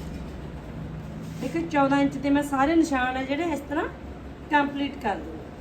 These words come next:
ਇਸ ਤੋਂ ਬਾਅਦ ਹੁਣ ਆਪਾਂ ਸਕੇਲ ਦੀ ਮਦਦ ਦੇ ਨਾਲ ਇਹ ਨਿਸ਼ਾਨਾਂ ਨੂੰ ਇੱਕ ਦੂਸਰੇ ਦੇ ਨਾਲ ਇਸ ਤਰ੍ਹਾਂ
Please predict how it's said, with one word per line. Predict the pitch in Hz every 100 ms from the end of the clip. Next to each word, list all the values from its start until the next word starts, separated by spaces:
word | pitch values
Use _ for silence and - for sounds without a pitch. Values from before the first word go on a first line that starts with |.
| - - - - - 294
ਇਸ | 311 -
ਤੋਂ | 349
ਬਾਅਦ | 302 330
ਹੁਣ | 349 320
ਆਪਾਂ | 294 320 330
ਸਕੇਲ | - 294 285 294
ਦੀ |
ਮਦਦ | 320 269 262 277
ਦੇ | 262 294
ਨਾਲ | 247 233 330 494 - - - - - - - - - - -
ਇਹ | 311
ਨਿਸ਼ਾਨਾਂ | 349 311 269 262 269
ਨੂੰ | 302 440 - - - - - - - - - - -
ਇੱਕ | 285 294
ਦੂਸਰੇ | 262 285 277
ਦੇ | 285
ਨਾਲ | 285 254 254
ਇਸ | 254 -
ਤਰ੍ਹਾਂ | 294